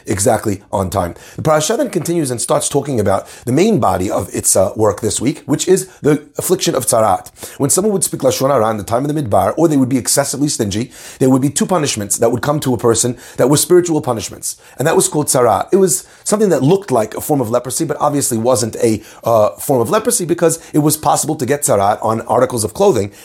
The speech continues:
and on the walls of your house. We'll see about the house in next week's parasha. But let's categorize the laws of Tzarat, at least briefly.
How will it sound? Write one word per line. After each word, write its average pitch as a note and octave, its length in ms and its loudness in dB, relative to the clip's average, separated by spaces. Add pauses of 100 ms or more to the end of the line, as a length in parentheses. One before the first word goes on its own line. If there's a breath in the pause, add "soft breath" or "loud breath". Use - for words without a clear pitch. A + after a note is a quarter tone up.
(100)
and C#3 140 0
on C3 80 0
the A2+ 60 0
walls A2+ 220 2
of G#2 80 -2
your F#2+ 120 0
house. - 340 -2 (100)
We'll A#2+ 120 -4
see B2+ 160 2
about G#2+ 240 2
the G#2 60 -4
house B2+ 300 0 (180 loud breath)
in A2+ 100 -4
next C#3+ 200 0
week's G2+ 120 -8
parasha. F#2 440 -4 (300 loud breath)
But - 140 2
let's - 300 0
categorize C#3+ 560 2
the A2 60 -4
laws A2 220 2
of A#2+ 80 -6
Tzarat, G2 380 0
at - 120 -6
least B2+ 200 0
briefly. G#2+ 340 -2